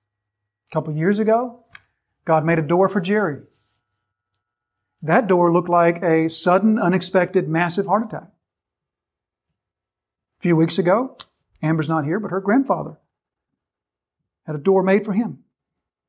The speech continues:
Let me encourage all of us to take this story, and what I feel like is the central main point is to say God has a door for all of His people. And what our heart should do is our heart should say to God, "God,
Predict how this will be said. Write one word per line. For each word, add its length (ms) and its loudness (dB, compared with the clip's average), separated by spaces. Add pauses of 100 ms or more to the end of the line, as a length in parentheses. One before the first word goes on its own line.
(1600)
Let 160 0
me 120 4
encourage 420 2
all 200 0
of 60 -10
us 140 -14
to 80 -10
take 260 -2
this 160 -8
story, 460 -10 (840)
and 120 -2
what 100 2
I 60 4
feel 240 2
like 180 2
is 140 -4
the 60 -10
central 540 0
main 380 -4
point 360 -10 (500)
is 100 -6
to 80 -4
say 280 0
God 400 2
has 280 -2
a 60 -2
door 420 2
for 160 -4
all 140 0
of 60 -2
His 120 -8
people. 420 -10 (360)
And 200 0
what 160 2
our 160 2
heart 420 0
should 300 -2
do 240 0
is 80 -4
our 80 2
heart 360 -4
should 160 -6
say 220 0
to 80 -2
God, 300 -6
"God, 400 -6